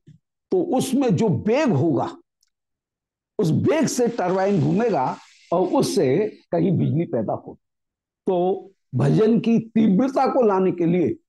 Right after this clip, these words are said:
कहीं ना कहीं अपने लक्ष्य को निर्धारित करना, लक्ष्य को प्राप्त करने के साधन का निर्धारण करना और लक्ष्य से जो उपलब्धि होने वाली है,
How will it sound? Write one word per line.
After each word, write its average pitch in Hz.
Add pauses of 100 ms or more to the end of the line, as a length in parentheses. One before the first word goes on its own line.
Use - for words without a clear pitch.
(400)
कहीं 175
ना 160
कहीं 165
अपने 180
लक्ष्य 165
को 214
निर्धारित 151
करना, 262 (340)
लक्ष्य 180
को 214
प्राप्त 175
करने 190
के -
साधन 170
का 220
निर्धारण 208
करना 247 (300)
और - (180)
लक्ष्य 202
से 220
जो 220
उपलब्धि 240
होने 226
वाली 185
है, 151